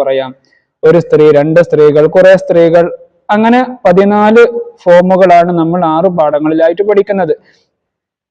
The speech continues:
അപ്പോ നമ്മൾ ഈ സബ്ജക്റ്റിനനുസരിച്ച് എന്ത് ചെയ്യണം? ഇവിടെയുള്ളത് വെർബുകൾ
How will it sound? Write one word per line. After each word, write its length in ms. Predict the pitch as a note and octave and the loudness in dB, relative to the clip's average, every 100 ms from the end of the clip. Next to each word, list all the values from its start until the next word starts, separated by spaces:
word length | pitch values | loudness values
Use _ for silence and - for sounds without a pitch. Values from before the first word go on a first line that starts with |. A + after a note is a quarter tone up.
| _ _ _ G#3 | _ _ _ -2
അപ്പോ 160 | G#3 C4 B3+ - | 0 0 -2 -4
നമ്മൾ 180 | G3+ G3+ G#3+ | -2 2 2
ഈ 20 | G#3 | 2
സബ്ജക്റ്റിനനുസരിച്ച് 880 | F#3 F3+ G3 A3 G#3 F#3 F#3 F3+ F#3 | 0 0 0 0 0 0 0 0 -2
എന്ത് 100 | E3 | 0
ചെയ്യണം? 280 | D#3+ D#3 D3+ D3+ - _ _ D#3 | 0 0 -2 -8 -18 _ _ -4
ഇവിടെയുള്ളത് 600 | D3 D#3+ F3 D#3+ D3+ D#3 G3+ F3 | 0 2 2 2 2 2 0 0
വെർബുകൾ 460 | D#3+ D#3 D#3+ E3+ | 0 0 0 2